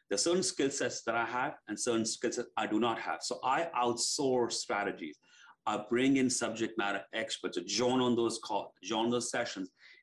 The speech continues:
and then help my team members, organization people to get better. So I have an understanding of social media marketing and branding, but I'm not the expert. But if I have a resource who's good at that, I bring them in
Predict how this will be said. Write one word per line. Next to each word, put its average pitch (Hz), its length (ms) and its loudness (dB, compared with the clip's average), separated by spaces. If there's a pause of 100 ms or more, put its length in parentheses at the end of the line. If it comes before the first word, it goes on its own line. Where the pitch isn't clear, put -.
and 120 160 2
then 113 100 2
help - 380 0
my 110 240 0
team 131 260 2
members, 117 640 0
organization 110 580 0
people 107 320 -2 (300)
to 113 100 2
get 107 300 -2
better. 95 260 -2
So - 240 -6
I 156 340 0 (320)
have 170 200 0
an 185 60 4
understanding 185 420 2
of 175 60 0
social 156 320 -2
media 156 160 2
marketing 156 420 0
and 127 100 0
branding, 131 340 0
but 120 180 -2
I'm 110 160 0
not 120 200 0
the 156 120 2
expert. - 380 -2 (360)
But 101 100 2
if 101 120 0
I 113 80 0
have 160 300 2
a 165 80 6
resource 139 640 2
who's 90 180 -4
good 123 140 2
at 143 140 0
that, 160 260 -2 (100)
I 107 100 -2
bring 113 260 0
them 110 240 0
in 104 280 0